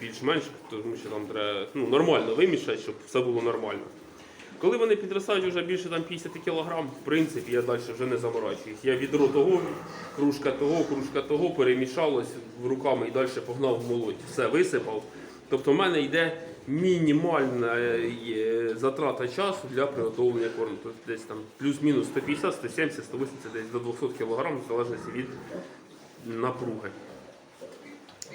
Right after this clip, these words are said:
То для того, щоб приготувати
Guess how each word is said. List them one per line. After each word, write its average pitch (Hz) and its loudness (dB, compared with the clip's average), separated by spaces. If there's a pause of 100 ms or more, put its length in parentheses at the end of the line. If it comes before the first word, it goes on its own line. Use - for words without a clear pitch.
(360)
То 156 8 (520)
для 135 2
того, 202 6
щоб - -4
приготувати 170 0